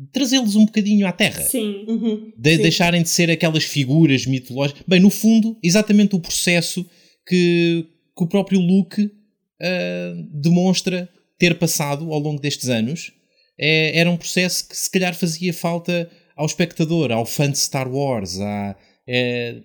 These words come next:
Speaker 1: um, um bocadinho, e acho que estes filmes, de uma forma geral, estes três, estes três filmes fazem um bocadinho isso, que é,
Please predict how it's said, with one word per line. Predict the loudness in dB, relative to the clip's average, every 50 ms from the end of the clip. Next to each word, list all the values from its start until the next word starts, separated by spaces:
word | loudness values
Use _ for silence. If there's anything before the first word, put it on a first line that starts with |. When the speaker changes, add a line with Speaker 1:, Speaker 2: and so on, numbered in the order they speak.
| -20 -20 -20 -20 -16 -14
Speaker 1:
um, | -12 -12 -8 -4 -4 -4
um |
bocadinho, | -2 0 0 0 0 0
e | 0 0 0 0
acho | 0 0 0
que | -2
estes | -2 -2 -2 -4
filmes, | 0 2 4 6 6 6 4 2
de | 0 0
uma | 0 -2
forma | -2 -2 -4 -2 -2 -2
geral, | -2 -4 -4 -4 -4 -4 -4 -4 -6 -8 -12 _ _ _ _ -8
estes | -6 -6 -6 -6
três, | -2 -2 -2 -2 -2
estes | -4 -6 -6 -6 -6
três | -4 -4 -4
filmes | -4 -4 -4 -4 -4
fazem | -4 -4 -2 -2 -2
um | -4
bocadinho | -4 -6 -6 -2 0 0 0 -2 -4
isso, | -8 -8 -8 -8 -8
que | -4 0 2 2
é, | 4 4 4 2 2 0